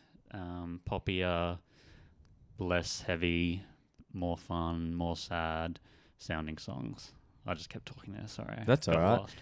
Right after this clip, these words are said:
Speaker 2: So with Bloom and You, for me, lyrically at least, they've always sort of been paired together a little bit. Maybe
Speaker 1: Yeah.
Speaker 2: that's from knowing you personally,
Speaker 1: Mm.
Speaker 2: or maybe that's obvious to the listener as well, but they
Speaker 1: Oh, well,
Speaker 2: do
Speaker 1: yeah.
Speaker 2: feel like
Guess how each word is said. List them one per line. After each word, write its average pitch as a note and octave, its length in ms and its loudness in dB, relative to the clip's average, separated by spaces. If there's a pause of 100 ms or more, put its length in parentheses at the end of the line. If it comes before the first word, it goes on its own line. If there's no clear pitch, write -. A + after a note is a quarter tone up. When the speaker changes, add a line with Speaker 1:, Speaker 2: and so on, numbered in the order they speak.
(120)
Speaker 2:
So A#2+ 380 12 (360)
with C3+ 360 10
Bloom C#3+ 360 10
and G2+ 180 10
You, F2+ 460 10 (200)
for - 220 6
me, A2 520 6 (140)
lyrically F#2+ 640 8
at D#2 140 2
least, F2+ 340 4
they've E2+ 220 4
always F#2 400 8
sort B2 180 8
of A2 100 6
been F#2 280 4
paired E2+ 560 4
together E2+ 480 4
a F2+ 40 4
little F#2+ 200 2
bit. G#2+ 320 6
Maybe F2+ 240 6
Speaker 1:
Yeah. F2 60 6
Speaker 2:
that's - 200 2
from F#2+ 240 4
knowing F2+ 240 8
you F2 80 6
personally, F2 800 6
Speaker 1:
Mm. - 60 -4
Speaker 2:
or D#2+ 220 4 (100)
maybe F2 580 4 (380)
that's F2 240 0
obvious E2+ 380 6
to F#2+ 140 4
the E2 120 0
listener E2+ 420 2
as D#2 160 -2
well, F2 400 2
but - 220 2 (400)
they F2+ 120 4
Speaker 1:
Oh, A#2 100 8
well, A2+ 80 4
Speaker 2:
do F#2+ 60 10
Speaker 1:
yeah. F2+ 220 8
Speaker 2:
feel F2+ 160 8
like E2+ 240 4